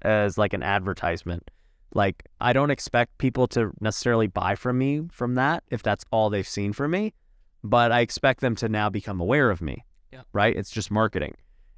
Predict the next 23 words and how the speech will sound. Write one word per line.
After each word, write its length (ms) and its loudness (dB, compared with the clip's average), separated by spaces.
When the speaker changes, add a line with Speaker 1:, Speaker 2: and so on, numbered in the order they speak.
Speaker 1:
And 240 2
it's 100 -4
the 100 -4
easiest 360 -2
way 100 2
to 80 0
get 180 -2
views. 540 0
It's 180 -4
how 200 0
you 180 2
can 140 -2
get 180 -2
your 80 -2
face 300 -2
known. 400 -2
Speaker 2:
So 160 -4
this 220 -2
is 80 -4
like 220 2
a 40 -12
content 540 -4
funnel, 480 -4